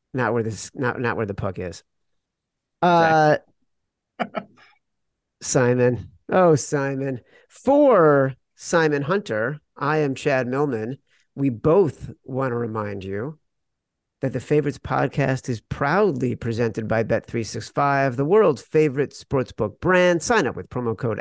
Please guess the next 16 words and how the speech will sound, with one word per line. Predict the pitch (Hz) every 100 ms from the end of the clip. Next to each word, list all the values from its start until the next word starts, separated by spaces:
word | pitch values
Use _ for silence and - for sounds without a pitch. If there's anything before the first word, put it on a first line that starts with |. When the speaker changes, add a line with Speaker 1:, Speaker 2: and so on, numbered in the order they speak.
| -
Speaker 1:
action | 147 156 - 165 160 - - - -
to | 175
get | 156 226 156
Bet | 156 165 -
three | 160 170
six | - 170 -
five's | - 156 151 151 147 143 127 -
exclusive | 156 - - - 180 175 151 147 110
sign-up | - 156 147 143 139 -
offer. | 135 135 139 - 139
Bet | 117 135 127
one | 143 139
dollar | 135 135 139 131
on | 131 127
any | 151 143
game. | 139 143 143 143